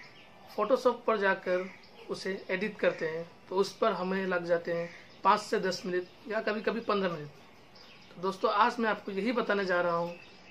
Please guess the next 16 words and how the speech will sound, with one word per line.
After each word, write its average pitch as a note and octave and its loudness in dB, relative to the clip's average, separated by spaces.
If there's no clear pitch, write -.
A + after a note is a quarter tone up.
कि F#3+ -8
कैसे A3+ 2
आप G#3 2
किसी A#3 -2
भी A#3+ -2
photo F#3 0
का, F3 -4
अपने G3 -2
photo F3+ -2
का E3+ -6
background G#3 4
हटा G3 2
सकते F#3+ -4
हैं, F#3+ -6
वो G3 2
भी G#3+ -4